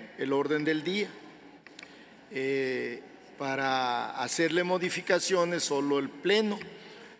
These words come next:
Entonces, eh, si si lo consideran, eh, nuestros opositores, pues vamos sometiéndolo a votación nuevamente, porque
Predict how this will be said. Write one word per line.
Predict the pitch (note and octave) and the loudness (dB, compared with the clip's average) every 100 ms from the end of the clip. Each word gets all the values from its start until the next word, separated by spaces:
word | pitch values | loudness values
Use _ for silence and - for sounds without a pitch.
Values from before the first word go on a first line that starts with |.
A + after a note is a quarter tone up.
| _ | _
Entonces, | E3 C#3+ G#3 F#3+ G#3 G3 - B3+ | -8 4 4 6 4 2 0 -2
eh, | F3+ | 0
si | - F3+ F3 F3 E3+ E3 - - - - - | 0 2 2 4 2 0 -6 -16 -20 -20 -10
si | - D#3 D#3 D#3 D3+ D3+ | -4 0 4 4 4 4
lo | D3+ D3+ | 4 4
consideran, | D#3 F3+ E3+ F#3 F#3 G#3+ G3+ F#3 G#3+ - - - - - - _ _ | 4 2 2 4 6 8 6 4 0 -12 -16 -18 -20 -20 -20 _ _
eh, | - C3+ | -12 -6
nuestros | C#3+ D#3 G3+ F#3 | -2 0 2 0
opositores, | F#3 - G3 - G3 - G#3 F3+ F3 - - - - | 0 0 0 0 -4 2 4 4 0 -4 -14 -18 -10
pues | C#3+ A#2+ | -8 0
vamos | D3+ D#3 | 0 0
sometiéndolo | C#3 C#3 C3 C#3+ C#3 B2+ B2 | 0 0 -2 -2 -2 0 -2
a | |
votación | A2 G#2 - G2 - - - - | -2 -6 -10 -8 -8 -8 -18 -14
nuevamente, | B2 B2 C3+ D3+ D3 - D#3 | -8 -4 -2 -2 -2 -2 -4
porque | - D#3+ D#3+ - E3+ E3 | -2 2 2 2 2 2